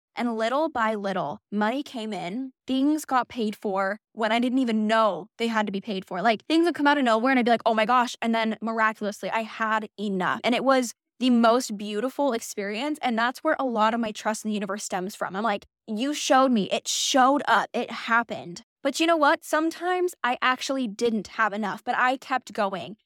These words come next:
Sometimes there would be little red numbers in my bank account, and thinking about the next bill bouncing and getting hit with overdrafts made me nauseous. Like, it was an overdraft bouncing and then another one. And then checking my bank account was the most stressful thing. I was like, "I'm gonna throw up." It just keeps coming, and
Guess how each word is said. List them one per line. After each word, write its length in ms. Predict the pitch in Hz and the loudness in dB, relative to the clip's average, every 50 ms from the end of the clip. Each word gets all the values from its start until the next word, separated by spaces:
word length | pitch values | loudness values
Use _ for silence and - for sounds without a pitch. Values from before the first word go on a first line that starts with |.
| _ _ | _ _
Sometimes 400 | - - 311 285 311 311 320 294 | 0 0 2 2 2 2 2 2
there 80 | 302 294 | 0 0
would 40 | |
be 100 | 262 285 | 0 0
little 200 | 277 247 269 277 | 0 2 2 2
red 180 | 269 277 269 269 | 2 2 2 4
numbers 460 | 247 247 262 247 240 214 185 208 - | 4 4 4 4 4 2 2 0 -4
in 60 | - | -4
my 80 | 226 220 | -4 -2
bank 200 | 214 240 240 233 | -2 -2 -4 -6
account, 340 | 233 226 - 240 190 185 - | -6 -8 -8 -8 -6 -6 -4
and 180 | - 247 240 - | -2 -2 -2 0
thinking 240 | - 294 302 339 415 427 | 0 -2 0 0 0 4
about 180 | 392 381 370 | 4 4 4
the 80 | - 294 | 4 0
next 340 | 269 240 220 247 - - 233 | 2 2 0 -2 -4 -6 -2
bill 180 | 214 240 240 | 0 0 0
bouncing 580 | 220 208 - 208 208 202 220 - - 262 285 269 | 0 0 0 0 0 0 -2 -4 -4 -2 -2 -2
and 120 | 247 226 | -2 -2
getting 220 | 196 208 208 220 247 | -2 -2 -2 -2 -2
hit 140 | 254 208 208 | -2 -2 -2
with 80 | 233 - | -2 -2
overdrafts 760 | - 190 190 185 262 262 - 302 311 320 339 359 - - - - | 0 -2 0 0 -2 -2 0 2 2 2 2 0 -4 -10 -8 -2
made 280 | 220 240 247 254 240 | 0 0 0 0 0
me 200 | 240 247 247 240 | 0 -2 -2 -2
nauseous. 760 | 220 214 208 214 214 214 208 220 - - 226 170 120 - - - | -2 -2 0 2 2 2 2 0 -2 -4 -4 -4 -4 -8 -8 -6
Like, 140 | - 240 - | -4 -2 -2
it 100 | 269 240 | -2 2
was 240 | 262 311 294 247 - _ _ _ _ _ - - | 2 2 2 2 -2 _ _ _ _ _ -4 -2
an 120 | 247 240 - | -2 0 2
overdraft 520 | 254 254 254 269 262 254 247 247 240 - | 2 4 4 4 4 4 4 2 2 2
bouncing 400 | - 220 220 226 214 240 214 185 | 2 2 2 2 0 -2 -2 0
and 160 | 180 226 240 | 0 2 2
then 100 | 240 233 | 2 0
another 320 | 240 233 240 233 226 233 226 | 0 0 0 0 0 -2 -2
one. 220 | 214 214 196 202 | 0 0 -2 -2
And 180 | - - 254 254 | -2 -2 -2 0
then 200 | 254 247 247 247 _ - | 0 -2 -2 -6 _ -6
checking 260 | - - 285 302 370 | -2 0 0 2 2
my 100 | 392 359 | 2 2
bank 180 | 277 233 220 214 | 2 0 -2 -2
account 340 | 220 - 240 247 262 - - | -2 0 0 0 0 0 2
was 220 | 233 233 196 - - - | 0 0 0 -2 -10 -8
the 160 | 196 214 240 | -4 -2 2
most 220 | 226 226 226 226 | 4 4 2 2
stressful 320 | - - 220 214 - - 214 | 2 0 0 0 -2 -6 -6
thing. 220 | - 185 175 180 - | -6 -6 -6 -4 -2
I 80 | - 247 | 0 0
was 100 | 254 247 | 0 0
like, 140 | 254 247 - | -2 0 2
"I'm 240 | 226 233 240 302 370 | 2 2 2 2 0
gonna 260 | 453 494 480 440 311 - | 0 0 0 0 0 -2
throw 220 | - - 254 220 | 0 2 2 4
up." 220 | 202 - - - - - | 4 2 0 -2 -2 0
It 140 | 269 269 | 0 0
just 280 | 220 285 285 - - - _ _ _ - | 0 -2 -4 -6 -6 -14 _ _ _ -8
keeps 320 | - 330 349 370 - - | -2 0 0 0 -2 -6
coming, 500 | - - 294 277 254 240 220 190 190 185 - | -8 -2 -2 0 0 0 0 -2 -2 -4 -4
and 200 | - 214 196 190 | -4 -2 -2 -2